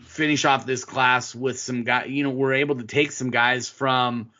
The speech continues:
some high profile recruiting, uh, schools and, at the end. And, um, you know, that, that really bodes well for the future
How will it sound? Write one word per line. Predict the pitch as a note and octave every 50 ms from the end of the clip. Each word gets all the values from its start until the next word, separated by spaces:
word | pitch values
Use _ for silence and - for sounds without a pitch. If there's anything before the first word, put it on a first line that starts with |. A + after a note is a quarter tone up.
| _ _
some | - - B2+
high | A#2 A#2+ C#3+ D3 D3
profile | C#3+ - D3 C#3+ C#3 - C3+ C3+ C3 B2+ B2
recruiting, | A#2 A2+ A2+ - - - D#3 D#3 D3 C3 A#2+ A#2 A2 A2 _ _ _ _ _ _ _ _ _ -
uh, | B2 A#2+ A#2 A2+ A2 A2 A2 G2+ -
schools | - - - - D3+ F3+ F3+ D#3+ A2+ - - - - - - _ _ -
and, | - C3+ C3 B2+ B2 B2 -
at | - A#2+ B2 B2 A#2 - B2 C3 C3 -
the | B2+ B2+ B2+ C3
end. | C#3+ E3 D#3 A2+ G2 G2+ G2+ - - _
And, | - B2 B2 B2 B2 A#2 A#2 A#2 A2+ A2+ B2 - -
um, | - B2 B2+ A#2+ A#2+ A#2+ A#2 A2+ A#2 A2+ A2 A2+ A2 - - _ _ _
you | C3+ D3+
know, | C#3+ C3 C3
that, | B2+ B2+ B2+ - B2+
that | C3 C3 C3+
really | C#3 C#3 C#3 C#3
bodes | C3 A#2+ C#3 C3+ B2+ B2 -
well | A2+ B2+ C3 C3+
for | C3 C3 B2+ G#2+
the | G#2
future | - - C3 C#3+ C3+ - C#3 A2+ G#2+